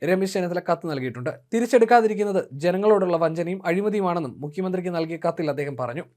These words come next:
യൂണിറ്റിന് വെറും അൻപത് പൈസ നിരക്കിൽ വൈദ്യുതി ഉൽപ്പാദിപ്പിക്കാവുന്ന നിലയാണ്. കെ സി ബി ചെയർമാനും ചീഫ് എഞ്ചിനീയറും ഊർജ്ജ സെക്രട്ടറിക്ക് നൽകിയ കത്തിൽ കരാർ നീട്ടുന്നതിനെ എതിർത്തിട്ടുണ്ട്. പദ്ധതി കൈമാറി കിട്ടിയാൽ പത്ത് വർഷം കൊണ്ട് ഏതാണ്ട് നൂറ്റിനാൽപത് കോടിയുടെ പ്രയോജനം വൈദ്യുതി ഉപഭോക്താക്കൾക്ക്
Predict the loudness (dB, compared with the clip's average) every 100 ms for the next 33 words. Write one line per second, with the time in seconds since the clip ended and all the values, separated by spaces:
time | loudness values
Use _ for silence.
0 | _ _ _ _ _ _ _ 0 4 4
1 | 4 -2 -2 2 4 4 0 -2 0 2
2 | 2 2 2 0 -2 0 0 0 -2 -4
3 | 0 -2 -2 0 0 0 -2 -2 -2 -6
4 | -12 _ _ 0 4 4 2 -4 0 2
5 | 2 0 -2 -6 -8 -8 -6 -4 0 0
6 | 0 0 -2 0 -2 -2 -4 -6 -4 -2
7 | 0 -2 -2 -2 -2 -2 0 2 2 -2
8 | -4 -6 -6 -4 -4 -4 -6 -8 -10 -12
9 | _ _ _ _ 4 4 4 4 4 4
10 | 2 2 2 0 0 -4 2 0 0 -4
11 | -4 -4 -4 0 2 2 0 -2 -2 0
12 | 2 0 0 2 2 0 0 0 0 0
13 | -4 -10 -20 _ 4 6 6 2 0 0
14 | 0 0 0 -2 -4